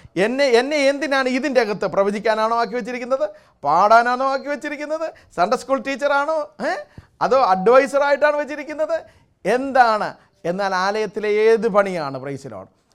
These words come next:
ഒരിക്കൽ ഒരാളിങ്ങനെ ഇപ്രകാരം പറഞ്ഞു. എന്താ പറഞ്ഞതെന്നറിയാം? ആലയത്തിൻ്റെ വാതിൽ കാവൽക്കാരനായിരിക്കുന്നത് എന്ന് വെച്ചാൽ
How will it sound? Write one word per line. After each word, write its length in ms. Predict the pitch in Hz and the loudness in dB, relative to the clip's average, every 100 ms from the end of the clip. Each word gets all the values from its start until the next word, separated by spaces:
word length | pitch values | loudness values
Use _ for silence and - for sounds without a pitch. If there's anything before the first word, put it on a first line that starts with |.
| - | -2
ഒരിക്കൽ 320 | 240 247 220 | 0 0 -2
ഒരാളിങ്ങനെ 420 | 196 190 175 170 | 0 -2 -2 -8
ഇപ്രകാരം 500 | 156 165 156 151 143 | -8 -6 -4 -4 -6
പറഞ്ഞു. 380 | 135 127 120 117 _ _ | -8 -8 -12 -18 _ _
എന്താ 200 | 170 208 | -8 -4
പറഞ്ഞതെന്നറിയാം? 500 | 160 147 143 113 113 - | -4 -4 -8 -10 -14 -12
ആലയത്തിൻ്റെ 840 | 147 156 170 180 175 175 165 160 | -10 -8 -8 -8 -10 -10 -14 -12
വാതിൽ 440 | 147 139 147 156 143 | -10 -10 -10 -12 -12
കാവൽക്കാരനായിരിക്കുന്നത് 960 | 156 147 147 147 143 135 127 120 120 120 | -10 -8 -10 -10 -12 -12 -14 -16 -18 -16
എന്ന് 100 | 139 | -16
വെച്ചാൽ 180 | 135 | -16